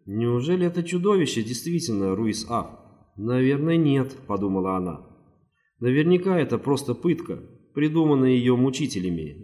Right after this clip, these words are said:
из-за ее собственных таинственных прихотей. Это какой-то автомат, изготовленный в виде Руиза. Лицо его исказилось еще больше. Он упал на колени, издавая странные крякающие звуки.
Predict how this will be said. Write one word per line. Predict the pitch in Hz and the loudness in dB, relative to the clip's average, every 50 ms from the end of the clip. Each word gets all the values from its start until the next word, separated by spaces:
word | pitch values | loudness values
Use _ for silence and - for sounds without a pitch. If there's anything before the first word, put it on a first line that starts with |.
| - - | -8 -6
из-за | 151 147 135 139 | -6 -2 0 2
ее | 139 135 139 139 | 2 4 2 2
собственных | 139 - - 151 127 - - - 107 101 98 95 95 | 0 0 0 -2 -2 -2 -4 -6 -4 -2 -4 -4 -4
таинственных | - 107 107 104 101 90 - - 95 98 98 95 - | -4 -2 -2 0 -2 -2 -4 -6 -6 -4 -4 -6 -6
прихотей. | - 123 123 104 - 87 76 - - - - _ _ _ _ _ _ _ _ _ _ _ _ _ _ _ _ | -6 -4 -4 -4 -6 -8 -12 -12 -16 -18 -20 _ _ _ _ _ _ _ _ _ _ _ _ _ _ _ _
Это | - 113 123 131 131 147 143 | -8 -6 -4 -2 -2 -2 -2
какой-то | 139 156 143 - 165 156 160 165 | -2 -2 0 0 0 0 2 0
автомат, | 156 156 - 180 185 175 151 135 131 127 127 - - - - - - - - | -2 0 0 0 2 2 4 4 4 2 0 -4 -12 -18 -20 -20 -18 -12 -8
изготовленный | 110 107 110 123 117 120 135 127 113 107 107 110 110 110 | -6 -2 0 0 2 2 2 2 2 2 2 2 2 2
в | 107 | 2
виде | 113 113 101 104 101 101 | 0 0 0 0 0 0
Руиза. | 104 113 127 127 117 104 85 76 71 67 - - - - _ _ _ _ _ _ _ _ _ _ _ _ | 0 2 2 2 2 0 -4 -6 -10 -14 -16 -20 -20 -20 _ _ _ _ _ _ _ _ _ _ _ _
Лицо | - 147 156 160 - 190 185 | -4 -4 -2 0 2 2 4
его | 180 165 147 131 117 110 104 | 4 4 4 4 4 4 4
исказилось | - - 117 107 104 107 104 101 95 - - | 2 0 -2 -2 0 0 0 -2 -2 -4 -6
еще | 110 - - 117 | -6 -4 -4 -4
больше. | 110 110 104 92 82 - - - - - - _ _ _ - - - | -2 -2 -2 -2 -4 -4 -8 -14 -18 -20 -20 _ _ _ -20 -20 -14
Он | - - 123 123 117 | -8 -4 -4 -2 -2
упал | 110 - 117 113 107 | -2 -2 0 0 0
на | 107 113 | 0 0
колени, | 107 - 123 123 123 120 107 90 90 90 | 0 0 0 2 2 2 2 0 -2 -4
издавая | 90 85 92 101 101 101 98 95 92 | -4 -4 -4 -4 -2 -2 -4 -4 -6
странные | - - - 98 104 95 92 90 90 90 87 85 82 | -8 -8 -6 -4 -2 -2 -2 -4 -4 -4 -6 -6 -8
крякающие | - - 101 95 95 90 - 98 95 92 90 87 - - 98 92 92 90 | -8 -6 -4 -4 -4 -4 -4 -4 -4 -4 -4 -6 -8 -8 -6 -6 -4 -4
звуки. | 92 90 92 98 104 98 80 - - 71 67 | -6 -6 -6 -6 -6 -6 -6 -8 -10 -16 -18